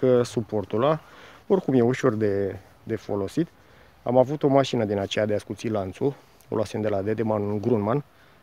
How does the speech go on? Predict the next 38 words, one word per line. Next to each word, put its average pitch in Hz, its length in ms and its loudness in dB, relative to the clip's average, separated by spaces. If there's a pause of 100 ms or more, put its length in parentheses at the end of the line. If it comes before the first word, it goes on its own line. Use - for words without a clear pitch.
(120)
Eu 120 120 -2
nu 117 60 2
m-am 104 140 2
descurcat 104 440 -4
niciodată 101 380 -4
cu 98 120 -12
mașina 98 420 -4
aia, 107 220 0 (460)
ori 131 180 2
nu 120 140 2
am 117 80 2
știut 107 300 -6
eu 113 80 -4
să - 120 -10
o 113 40 -4
folosesc 110 440 -6
foarte 110 280 -2
bine, 113 240 0
dar 110 140 0
am 113 80 0
impresia 110 380 -4
că 110 80 -4
pierdeam 107 400 -4
mult 110 120 -2
mai 98 100 -4
mult 98 200 -6
timp. 120 220 -4 (1200)
Așadar 123 400 -2
am 117 80 2
scăpat 120 420 0
de 110 100 0
ea 135 120 4
și 139 300 0 (720)
am 113 140 -6
luat, 127 220 -2
uh, 127 360 2
setul - 320 -6
ăsta. 123 320 -2